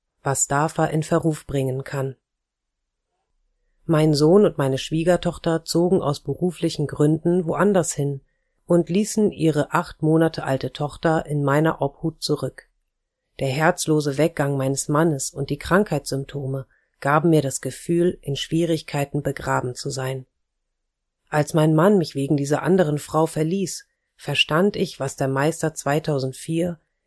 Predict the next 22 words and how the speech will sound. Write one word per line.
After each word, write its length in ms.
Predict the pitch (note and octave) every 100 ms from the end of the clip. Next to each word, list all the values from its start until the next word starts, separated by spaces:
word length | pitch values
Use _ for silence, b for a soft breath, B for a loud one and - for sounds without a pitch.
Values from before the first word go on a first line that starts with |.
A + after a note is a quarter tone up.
| _
während 340 | C#3+ C#3+ C#3
der 100 | C3+
Sitzung 460 | B2 D3+ - D#3+ D#3
der 160 | C3
Lernenden 640 | C3 C3+ D#3 D#3 D3 D3+ -
aus 200 | - C#3
der 160 | - C3+
asiatisch-pazifischen 1400 | B2+ B2+ C#3 E3+ - E3 - C#3+ - F3+ F#3 F3+ - D3+
Region 520 | C#3 C3 C3+ C3 D#3
zweitausendvier 840 | - C3 C3 B2+ C3 B2 - D#3 D#3
sagte. 540 | C3+ B2 - - C3 - _ _ _ _ _ _ _ _ _
Zitat: 680 | - D3 C3 C3+ F3 - _ _ _ _ _ _ _ _ -
„Die 80 | F#3
jetzigen 480 | G3+ G#3+ A3 G#3+ G3
Menschen 560 | E3+ G3+ - G3+ F3+
halten 300 | E3+ F3 F#3
das 200 | E3 D#3+
menschliche 540 | D#3+ E3 - F3 - D#3+
Gefühl 480 | D#3+ - A3 A3+ G3+
für 180 | -
sehr 240 | C#3 C3 B2
wichtig. 600 | C3+ - C3 C3 -